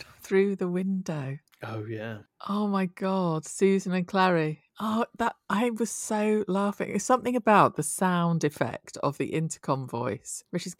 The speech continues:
Speaker 1: "Can you hear me?" <laughs> Asking each other questions about cheese.
Speaker 2: <laughs>
Speaker 1: And, uh, "So
Speaker 2: Yep.
Speaker 1: what's rennet then?"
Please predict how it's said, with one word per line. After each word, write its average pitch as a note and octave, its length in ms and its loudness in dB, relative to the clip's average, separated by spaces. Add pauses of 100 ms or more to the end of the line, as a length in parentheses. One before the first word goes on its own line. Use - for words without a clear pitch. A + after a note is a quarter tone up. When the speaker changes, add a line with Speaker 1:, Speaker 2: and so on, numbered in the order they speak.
(160)
Speaker 1:
"Can E4+ 180 -2
you A#4+ 200 4
hear E4 200 4
me?" E4 320 6
<laughs> - 1500 -10
Asking F4 480 0
each D#4+ 220 -8
other D4+ 160 -4
questions B3 760 -6
about G#3+ 360 -2 (120)
cheese. G#3 1000 -6 (100)
Speaker 2:
<laughs> - 1040 -10
Speaker 1:
And, A3 360 2
uh, G#3 320 0
"So - 200 -2
Speaker 2:
Yep. A#3 100 0 (140)
Speaker 1:
what's - 320 -6
rennet B3 460 0
then?" F#3 340 4